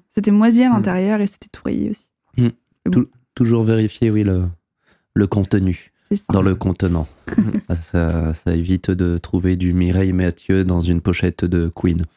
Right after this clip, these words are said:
Speaker 2: Mhm.
Speaker 1: Ah, ça, on sent le vécu. <laughs>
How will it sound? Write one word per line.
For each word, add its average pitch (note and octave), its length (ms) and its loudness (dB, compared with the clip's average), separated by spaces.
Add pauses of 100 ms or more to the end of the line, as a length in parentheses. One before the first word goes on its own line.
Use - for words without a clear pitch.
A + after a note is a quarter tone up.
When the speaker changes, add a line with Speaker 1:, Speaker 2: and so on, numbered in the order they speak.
(200)
Speaker 2:
Mhm. B2 160 0
Speaker 1:
Ah, C4 160 -2 (120)
ça, A#3+ 220 0
on - 20 4
sent B3 140 2
le B3 60 4
vécu. B3 320 2 (160)
<laughs> A#3 1400 0